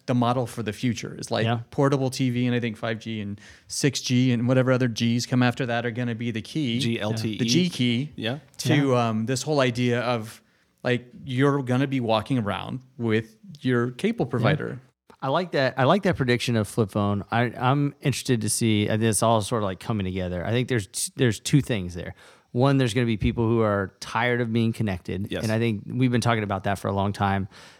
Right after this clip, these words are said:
Speaker 2: I've been calling bullshit on it. Everybody, nobody really wants privacy. They want more access. They want more usefulness.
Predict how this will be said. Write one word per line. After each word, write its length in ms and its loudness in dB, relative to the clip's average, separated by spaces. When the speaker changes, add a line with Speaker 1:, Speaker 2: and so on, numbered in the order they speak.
Speaker 2:
I've 120 4
been 120 2
calling 260 2
bullshit 340 -2
on 180 -2
it. 120 -6
Everybody, 480 -4
nobody 340 0
really 240 2
wants 200 -2
privacy. 420 -4
They 120 0
want 200 0
more 200 2
access. 340 -2
They 80 -4
want 180 0
more 140 2
usefulness. 640 -4